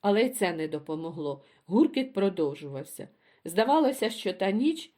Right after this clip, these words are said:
не скінчиться ніколи. Я не міг дочекатися ранку. Добре, що сестра спала поруч міцно,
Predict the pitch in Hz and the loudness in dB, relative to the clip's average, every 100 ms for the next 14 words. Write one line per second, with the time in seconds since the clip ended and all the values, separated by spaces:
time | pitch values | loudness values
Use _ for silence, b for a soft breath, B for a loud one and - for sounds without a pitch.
0 | - 180 180 - 247 233 190 196 185 185 | -10 -8 -6 -2 -2 0 -4 -4 -6 -4
1 | 220 214 156 151 - - _ _ _ _ | -6 -6 -6 -6 -12 -20 _ _ _ _
2 | _ 185 220 240 277 339 269 233 240 208 | _ 0 2 4 4 4 2 0 -4 -4
3 | 208 214 220 208 196 175 156 160 - - | -2 -2 -4 -2 -2 -2 -6 -12 -18 -20
4 | b b b - 226 247 247 - 208 208 | b b b 2 4 4 2 2 -2 0
5 | 208 - 190 175 180 - 196 180 175 - | -4 -2 -2 -2 -2 -2 0 0 -2 -2
6 | 190 165 - 208 294 320 - 156 | -2 -2 -2 2 4 2 -2 -10